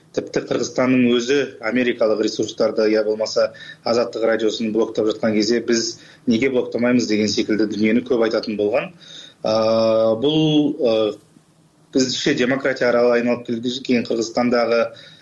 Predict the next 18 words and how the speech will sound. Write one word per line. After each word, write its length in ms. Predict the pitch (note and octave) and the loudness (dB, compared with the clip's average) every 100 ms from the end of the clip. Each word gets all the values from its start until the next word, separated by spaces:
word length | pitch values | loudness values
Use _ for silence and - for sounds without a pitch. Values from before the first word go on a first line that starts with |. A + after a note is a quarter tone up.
| _ | _
жагдай 380 | B2+ A#2 B2+ D3+ | -2 0 0 0
Казакстанга, 640 | D3 A#2+ G#2 - A#2 A2+ B2+ | -2 -4 -4 -2 0 0 0
Тажикстанга, 800 | A2+ G#2+ G#2+ A#2+ A2 A#2+ B2 A#2+ | 0 -2 -2 -2 0 2 2 4
Өзбекстан 500 | A2 A2 A2 - A2 | 2 0 -4 -4 -2
менен 160 | G#2+ | -2
Түркмөнстанга 640 | G2+ - A#2 G#2+ A#2 A2 A2 | -4 -2 0 0 0 0 2
өтө, 440 | A#2 B2 B2 A2 - - - - _ | 2 0 -2 -4 -6 -20 -20 -20 _
э, 680 | G#2+ G#2 G#2 G#2 G#2 G#2 G2+ | -2 2 2 2 2 2 2
начар 500 | A2 A2 B2+ A2 G#2 | 2 0 0 0 -2
мисал, 400 | G#2+ - D#3+ G3 - | -6 -2 0 -2 -4
және 200 | A#2 A2+ | -2 0
де 240 | A2+ G#2 - - - - | 0 -2 -10 -20 -12 -4
начар, 460 | A#2 B2+ B2 A2+ - - | -2 0 0 0 -4 -8
э, 400 | A2+ G#2+ G#2+ G#2 | -2 2 2 2
жаман 440 | A#2 B2+ A#2+ A2 - | 2 2 0 -2 -4
кылык. 280 | C3 E3 - - - - - | -2 -2 -4 -20 -20 -20 -14
Өйткөнү 440 | A2 - C3 C3 | -10 -2 0 2
биздин 260 | A#2+ A#2 C3+ | 0 0 2